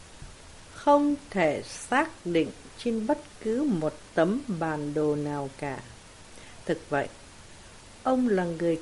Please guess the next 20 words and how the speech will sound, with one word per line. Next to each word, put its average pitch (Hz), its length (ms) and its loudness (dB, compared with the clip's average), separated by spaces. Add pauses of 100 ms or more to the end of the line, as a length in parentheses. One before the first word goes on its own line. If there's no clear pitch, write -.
(120)
cai 262 320 0
quản 156 280 2
một 160 240 -4
lãnh 196 360 0
địa 160 200 0 (260)
còn 196 300 4 (100)
rộng 196 280 6
lớn 202 360 6 (380)
và 165 120 2
mạnh 151 360 -4 (340)
hơn 220 480 -2
nhiều 147 200 -2 (140)
quốc 262 140 0 (180)
gia. 190 160 -4 (2000)
Ông 269 220 4
là 185 140 4
một 170 240 -2
người 175 580 2 (1300)
trong 262 460 0
vài 147 260 2